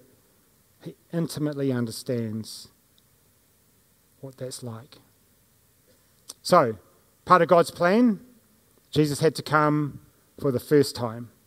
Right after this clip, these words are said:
on this earth. And then next this morning, in terms of God's plan for justice or for dealing with injustice,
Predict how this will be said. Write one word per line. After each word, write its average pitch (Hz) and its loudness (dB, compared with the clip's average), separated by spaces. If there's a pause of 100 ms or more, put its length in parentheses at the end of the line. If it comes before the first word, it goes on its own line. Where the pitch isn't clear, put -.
(400)
on 123 -2
this 123 -6
earth. 117 -12 (1120)
And 175 4
then 175 4 (800)
next 214 4
this - -6
morning, 165 6
in 151 4
terms 175 2
of 139 -4
God's 180 4
plan 156 0
for 151 2
justice 156 0
or 147 6
for 139 -4
dealing 160 2
with 151 2
injustice, 151 -2